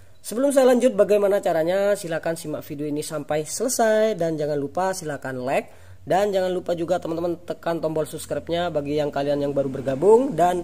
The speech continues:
tekan tombol loncengnya agar kalian mendapatkan notifikasi di H P kalian setiap saya upload video saya yang terbaru. Oke,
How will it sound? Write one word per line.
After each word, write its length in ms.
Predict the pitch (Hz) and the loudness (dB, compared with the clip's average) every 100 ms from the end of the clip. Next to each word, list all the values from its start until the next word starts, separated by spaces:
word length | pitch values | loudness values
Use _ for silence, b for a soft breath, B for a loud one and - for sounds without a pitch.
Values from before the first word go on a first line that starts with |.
| - | -6
tekan 320 | - 151 156 143 | -6 -2 -2 0
tombol 320 | 139 135 135 | -2 -2 -2
loncengnya 640 | 131 127 131 151 160 165 | -2 -2 0 2 2 0
agar 320 | - 123 123 | -4 -6 -6
kalian 320 | - 135 170 165 | -4 0 2 2
mendapatkan 480 | 147 127 123 - | -2 -4 -4 -4
notifikasi 960 | 143 139 127 131 127 135 - 117 - 139 | -4 -2 -4 -6 -10 -10 -8 -8 -8 -8
di 80 | 131 | -8
H 160 | 127 | -10
P 160 | 120 113 | -10 -8
kalian 240 | 120 196 | -2 -2
setiap 400 | - - 240 247 | -2 -6 -4 -4
saya 400 | - - 214 190 | -6 -2 0 0
upload 320 | 165 - 156 - | -4 -8 -8 -6
video 240 | 143 139 | -6 -6
saya 320 | 139 131 127 | -4 -4 -4
yang 80 | 120 | -6
terbaru. 480 | 113 117 123 156 117 - b b b b b b b b b b b b - - - - | -8 -4 0 0 0 -8 b b b b b b b b b b b b -20 -20 -20 -12
Oke, 240 | 196 277 | -4 2